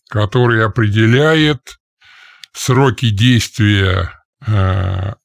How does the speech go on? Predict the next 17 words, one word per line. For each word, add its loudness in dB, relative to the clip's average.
авторских -4
прав -2
на -4
фонограмму 0
и, 2
э, 0
сроки 0
его 2
перехода 0
в 2
общественное -2
достояние. 0
Итак, -2
статья -2
тринадцать -2
двадцать -2
семь. 0